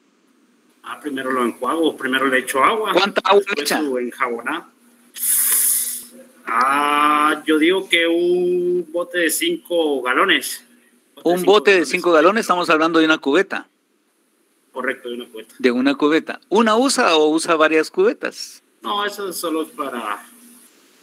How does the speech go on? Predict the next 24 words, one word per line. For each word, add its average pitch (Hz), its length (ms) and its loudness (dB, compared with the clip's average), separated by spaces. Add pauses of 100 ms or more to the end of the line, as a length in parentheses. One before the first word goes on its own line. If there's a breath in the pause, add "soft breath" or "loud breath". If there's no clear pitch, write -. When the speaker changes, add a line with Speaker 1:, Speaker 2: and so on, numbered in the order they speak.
(160)
Speaker 1:
para 123 140 -8
enjuagarlo, 175 760 0
después 175 760 0
otra 160 320 -4
cubeta 160 500 -2
para 123 300 -4
enjabonarlo. 190 760 -2
Speaker 2:
¿Ya 147 160 4
van 143 240 0
dos? 196 480 -2
Speaker 1:
Ya 143 100 -4
con 147 180 -6
jabón. 196 440 -10 (300)
Speaker 2:
Sí. 147 220 0
Speaker 1:
Y 135 40 -6
otras 127 420 -8
dos 156 200 -6
para 117 420 -8 (260)
desaguarlo. 127 540 -6 (240)
Speaker 2:
Ok, 143 220 0
ya 123 160 2
van 151 200 0
cuatro 196 460 2
cubetas. - 1000 -4